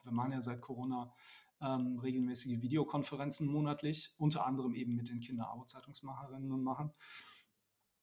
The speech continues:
Und da stellte sich dann relativ schnell raus, nee, den Kinderarbeitszeitungen geht's eigentlich wie den Muttertiteln auch. Die profitieren eher davon, dass die Menschen ein gesteigertes Bedürfnis haben nach verlässlicher Information,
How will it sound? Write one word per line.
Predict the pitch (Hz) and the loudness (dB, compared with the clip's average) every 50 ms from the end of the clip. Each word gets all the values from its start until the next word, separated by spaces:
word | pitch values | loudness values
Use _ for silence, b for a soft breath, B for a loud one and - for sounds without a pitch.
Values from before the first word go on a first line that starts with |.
| _ _ _ _ _ _ _ - - | _ _ _ _ _ _ _ -12 -4
Und | - 156 | 0 0
da | 151 123 | 2 2
stellte | - - 123 127 123 123 | 0 0 -2 -4 -2 -2
sich | 117 143 143 | -2 -2 -2
dann | - 135 127 | -2 -2 -2
relativ | 120 120 120 139 127 - 147 147 | -2 -2 -2 -2 -2 -2 -2 -2
schnell | - 160 139 135 | -2 -2 -2 -2
raus, | 135 131 131 127 - | 0 0 0 2 2
nee, | 131 127 127 135 135 | 2 2 2 2 2
den | 135 131 | 2 0
Kinderarbeitszeitungen | 120 131 139 127 123 - 127 131 123 - 139 127 139 135 | 0 0 0 0 0 0 0 -2 -2 -2 -2 0 -2 0
geht's | 120 135 127 - - | 0 -2 -2 -2 -4
eigentlich | 127 123 131 143 139 139 135 127 - 147 | -4 -6 -4 -4 -4 -4 -4 -4 -4 -4
wie | 127 139 139 131 | -4 -4 -4 -4
den | - 135 131 127 131 127 127 131 | -2 -2 0 0 2 2 2 0
Muttertiteln | 131 139 151 151 - 135 120 120 - - - 147 131 123 | 2 0 0 2 0 0 0 -2 -4 -4 -2 -2 -2 0
auch. | 120 135 143 143 - | 0 0 -2 -2 -2
Die | - - | -6 -10
profitieren | - - - - - 120 - - - - - - 156 175 180 165 156 | -10 -12 -14 -8 -6 -4 -4 -4 -4 -4 -2 0 2 4 4 2 2
eher | 160 156 147 143 143 143 139 135 | 2 0 2 2 2 2 2 0
davon, | 127 131 127 123 - - 143 131 135 131 | 0 0 -2 -2 -2 -2 0 0 0 0
dass | 131 127 - | 0 -2 -2
die | - 131 | -2 0
Menschen | 127 127 131 131 - - 135 127 127 | 0 0 2 2 0 0 2 0 0
ein | 123 127 | 0 0
gesteigertes | 127 120 - - 123 123 120 131 117 117 120 | -2 -2 -2 -2 -2 -2 0 0 -2 -2 -4
Bedürfnis | - 120 117 131 127 - 139 131 - | -4 -4 -4 -4 -2 -2 -4 -2 -2
haben | 139 131 127 127 | 0 0 0 0
nach | 123 123 120 120 - - | 0 -2 -4 -4 -8 -10
verlässlicher | - 131 123 123 - - 117 117 156 - | -10 -8 -6 -6 -6 -6 -6 -8 -8 -10
Information, | 147 123 - - 117 117 120 - - 139 156 185 185 185 | -10 -10 -6 -4 -4 -4 -2 -4 -2 -2 -2 -2 -2 -4